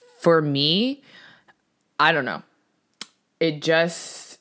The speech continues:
doesn't sit well with me. <laughs> And also, like, the fact that if you think of it, you don't own the content. Like, it's TikTok's content. Even when you download a video from TikTok, they put a watermark on it because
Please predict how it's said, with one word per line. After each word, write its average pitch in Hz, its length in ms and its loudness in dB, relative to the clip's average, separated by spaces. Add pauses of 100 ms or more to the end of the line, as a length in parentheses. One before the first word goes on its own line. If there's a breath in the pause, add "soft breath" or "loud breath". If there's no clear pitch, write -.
(180)
doesn't 156 280 0
sit - 160 0
well 147 200 4
with 165 140 0
me. 262 580 2
<laughs> - 20 -12
And 180 160 4
also, 175 360 4
like, 196 340 2 (440 loud breath)
the 165 80 4
fact 190 240 4
that 254 200 2 (120)
if 185 120 0
you 180 60 0
think 208 180 0
of 202 60 2
it, 190 80 2
you 165 100 2
don't 175 320 4
own 156 260 4
the 135 80 2
content. 135 500 0
Like, 135 180 -2
it's - 200 -4
TikTok's - 640 0
content. 143 560 -2 (300 loud breath)
Even 226 320 4
when 214 160 2
you 190 140 2
download 160 500 4
a 151 40 4
video 147 360 2
from 139 240 -2
TikTok, 175 640 0 (280 loud breath)
they 156 120 4
put 180 380 2 (100)
a 151 80 6
watermark 135 960 2 (480)
on 156 240 6
it - 160 -4 (220)
because 147 420 0